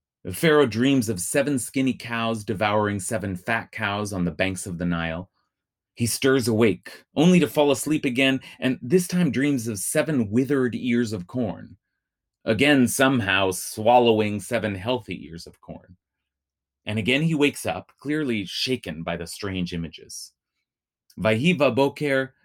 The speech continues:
vatipa'em rucho." The next morning his spirit was agitated,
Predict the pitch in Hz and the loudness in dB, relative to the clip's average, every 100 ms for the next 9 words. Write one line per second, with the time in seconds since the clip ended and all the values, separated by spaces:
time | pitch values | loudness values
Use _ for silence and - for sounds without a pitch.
0 | - 110 - 110 113 - 147 143 123 - | -8 -8 -6 -6 -4 -4 -2 2 0 0
1 | 107 85 - - _ _ _ _ - 110 | -6 -6 -8 -20 _ _ _ _ -4 -2
2 | 135 - 127 127 127 117 110 - - 170 | -2 -2 0 4 4 2 -2 -6 -2 4
3 | 180 175 117 107 113 107 95 90 78 - | 6 6 2 0 0 0 -4 -8 -10 -12
4 | - | -20